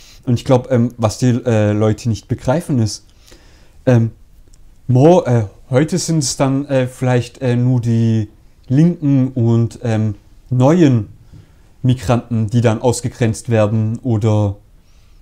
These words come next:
mundtot gemacht werden oder wa-, was man sich da auch immer, äh, vorstellen kann. Aber, ähm, übermorgen oder morgen ist es dann jeder andere,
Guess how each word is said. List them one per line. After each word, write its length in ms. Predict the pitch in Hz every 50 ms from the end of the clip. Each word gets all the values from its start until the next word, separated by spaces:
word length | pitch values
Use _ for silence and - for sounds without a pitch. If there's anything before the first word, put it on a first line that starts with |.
| - - -
mundtot 480 | 139 135 135 127 131 - 127 123 127 -
gemacht 340 | 117 113 113 110 - - -
werden 220 | 117 113 110 113
oder 320 | 110 113 113 110 113 - - - -
wa-, 140 | 127 135 -
was 180 | 120 120 - -
man 100 | 127 117
sich 140 | 123 - -
da 80 | 123
auch 100 | 120 -
immer, 360 | 147 135 120 123 120 113 113 - - - - - _ - - - - - -
äh, 320 | - 127 143 139 120 113 104
vorstellen 560 | - - - 127 127 127 - 131 117 113 101
kann. 300 | - - 107 104 104 101 - - - - - - _ - - - _ - - - -
Aber, 400 | 113 110 107 110 117 110 123 -
ähm, 300 | 120 110 107 107 101 101 - - - - -
übermorgen 560 | 151 175 180 190 170 160 143 127 120 123 113
oder 140 | 107 117 110
morgen 420 | 117 123 143 147 135 127 123 123 - - _ _ - - - - -
ist 120 | - - -
es 120 | 120 -
dann 200 | - 120 117 117
jeder 280 | 117 117 117 113 - -
andere, 560 | 139 180 185 175 165 - 131 120 113 107